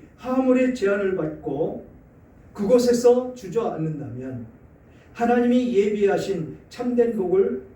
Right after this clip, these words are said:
받지 못할 것입니다. 우리도 마찬가지라는 것이지요. 지금 당장 눈앞에 그 제안은 굉장히 좋아 보일 수가 있습니다. 그러나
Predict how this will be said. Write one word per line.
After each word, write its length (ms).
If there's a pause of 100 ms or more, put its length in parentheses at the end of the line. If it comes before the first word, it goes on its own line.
(200)
받지 600 (200)
못할 500
것입니다. 560 (1080)
우리도 320
마찬가지라는 960
것이지요. 440 (1600)
지금 280
당장 760 (340)
눈앞에 680
그 260
제안은 720 (320)
굉장히 720
좋아 260
보일 240
수가 420 (140)
있습니다. 500 (640)
그러나 540